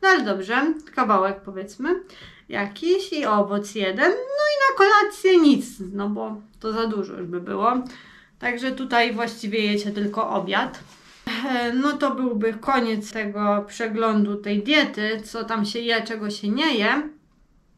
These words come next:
jak często. Myślę, że dostrzegliście podstawowe błędy, jakie są przekazane w tej diecie. Po takiej diecie możecie się nabawić problemów gastrycznych.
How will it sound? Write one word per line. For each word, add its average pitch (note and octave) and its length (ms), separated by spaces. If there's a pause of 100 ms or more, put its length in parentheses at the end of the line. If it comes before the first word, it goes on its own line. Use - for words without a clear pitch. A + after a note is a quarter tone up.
(600)
jak A#3 320
często. B3 840 (800)
Myślę, B3 640
że A3 460
dostrzegliście A3+ 840
podstawowe A#3 640
błędy, G3+ 540
jakie G3+ 340
są G3+ 400 (360)
przekazane A#3 680
w G#3 80
tej G#3 240
diecie. G#3 600
Po A#3+ 80
takiej B3 360
diecie A3+ 540
możecie G#3 460
się G#3 160
nabawić F#3+ 720 (400)
problemów A3 500 (140)
gastrycznych. A3+ 840